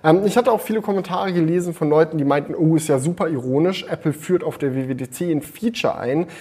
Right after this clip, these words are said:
das dir dabei helfen soll, irgendwie das iPhone, das iPad weiter von deinem Gesicht wegzuhalten, wenn du es zu nah dran hältst. Aber dann stellen sie Vision Pro vor und knallen dir die Displays sehr vors Gesicht.“ Ich denke, eine Sache, die viele dabei vergessen, ist, dass Vision Pro Linsen hat.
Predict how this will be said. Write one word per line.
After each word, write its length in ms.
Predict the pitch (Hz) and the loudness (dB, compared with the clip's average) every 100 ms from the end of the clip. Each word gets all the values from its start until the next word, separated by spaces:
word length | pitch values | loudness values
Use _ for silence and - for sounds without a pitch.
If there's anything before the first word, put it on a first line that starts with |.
| - | -14
das 100 | 139 | -6
dir 100 | 151 | 0
dabei 260 | 143 135 135 | 4 6 4
helfen 420 | 135 175 185 160 | 4 4 4 2
soll, 180 | 147 143 | 4 4
irgendwie 280 | 147 139 139 | 2 -2 -4
das 200 | 131 - | -4 0
iPhone, 540 | 165 180 180 170 160 | 4 4 4 2 2
das 140 | 135 - | -2 -4
iPad 380 | 175 170 175 147 | -2 0 -2 -4
weiter 240 | 143 151 | -4 -4
von 140 | 156 143 | -6 -4
deinem 160 | 139 | -4
Gesicht 340 | 135 143 185 - | -4 -8 -10 -10
wegzuhalten, 600 | 131 - 120 127 135 135 | -10 -8 -6 -6 -4 -4
wenn 100 | 127 | -6
du 40 | |
es 120 | 123 | -8
zu 100 | - | -8
nah 160 | 127 123 | -8 -8
dran 280 | 123 131 156 | -6 -6 -4
hältst. 360 | 127 151 - - - 190 | -2 -2 -4 -18 -16 2
Aber 140 | 147 | 4
dann 240 | 151 262 | 6 4
stellen 400 | 262 - 208 202 | -2 2 4 4
sie 200 | 180 190 | 0 0
Vision 280 | 175 196 185 | 0 0 -2
Pro 260 | - 180 196 | -2 0 0
vor 300 | 196 175 165 | 4 6 6
und 120 | 151 | 4
knallen 360 | - 160 151 156 | -4 -2 -2 0
dir 100 | 143 | -2
die 120 | 143 | -4
Displays 500 | 143 143 147 135 131 | -8 -8 -6 -6 -4
sehr 160 | 131 123 | -4 -4
vors 300 | 127 123 127 | -6 -8 -10
Gesicht.“ 340 | 110 107 - _ - - - | -12 -14 -18 _ -20 -20 -8
Ich 120 | 165 | -4
denke, 320 | 156 214 226 - | 0 2 2 2
eine 220 | 202 220 | 2 4
Sache, 260 | 208 208 | 2 0
die 100 | 175 | -4
viele 300 | 160 214 220 | -4 -2 0
dabei 280 | 190 151 160 | 2 4 2
vergessen, 520 | 160 139 156 202 233 233 | 0 -2 -2 -2 -6 -6
ist, 180 | 175 | -8
dass 200 | 160 - | -8 -4
Vision 260 | 160 190 165 | -2 -2 -6
Pro 380 | - 160 143 - | -2 0 0 -4
Linsen 720 | 131 143 196 226 202 226 240 | -4 2 4 4 4 2 2
hat. 320 | 214 269 - | -2 -4 -6